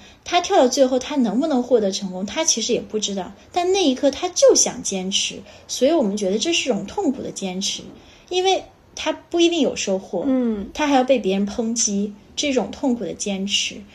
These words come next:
Speaker 1: 然后回到，就是那个男主啊，他跳芭蕾，他要想跳芭蕾，于是他没办法嘛，他就想摆脱小镇的人那种对他不停的指责啊、鄙视，然后他就选择就是伪-，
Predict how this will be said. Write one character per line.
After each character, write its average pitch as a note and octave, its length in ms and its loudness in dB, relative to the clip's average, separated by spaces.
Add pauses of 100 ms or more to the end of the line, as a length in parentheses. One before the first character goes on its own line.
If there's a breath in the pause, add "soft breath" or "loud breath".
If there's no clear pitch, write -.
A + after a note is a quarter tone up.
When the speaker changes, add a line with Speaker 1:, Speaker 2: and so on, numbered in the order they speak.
(380 loud breath)
Speaker 1:
然 G#3 160 -2
后 G#3+ 360 6
回 F#3 240 -4
到， G#3 260 0
就 G3+ 160 -2
是 A#3 100 -4
那 A3+ 140 0
个 G3+ 160 0
男 F#3+ 260 -2
主 A3 140 -4
啊， F3 240 -6
他 G#3 140 -8
跳 G3+ 200 -4
芭 G3 300 -6
蕾， F#3 320 -6 (240 loud breath)
他 C4 140 0
要 C4 140 6
想 - 280 -2
跳 G#3 200 -2
芭 F#3 180 -6
蕾， F#3 160 -4
于 F#3 180 -4
是 G#3 160 -2
他 G#3+ 400 -4 (840)
没 G#3 120 2
办 C#4+ 160 4
法 B3 140 0
嘛， C3+ 160 -8
他 A#3+ 140 -2
就 A#3 80 2
想 A3 240 -2
摆 G#3 180 -2
脱 A3 160 -2
小 - 260 0
镇 A#3 200 -2
的 G3+ 80 0
人 F3+ 200 -6
那 G3 140 0
种 F3 220 -6
对 G3 160 -8
他 G3 260 -6
不 G3 140 -10
停 G3 260 -4
的 G3+ 180 2
指 E3+ 300 -6
责 F3+ 320 -8
啊、 G3 320 -2
鄙 G3 160 -10
视， - 380 -6 (880)
然 A#3 120 0
后 G#3+ 80 0
他 A#3+ 160 0
就 A3 160 4
选 F3+ 360 -2
择 F#3+ 180 -4
就 G3+ 180 -4
是 G#3 140 -4
伪-， G3 260 -4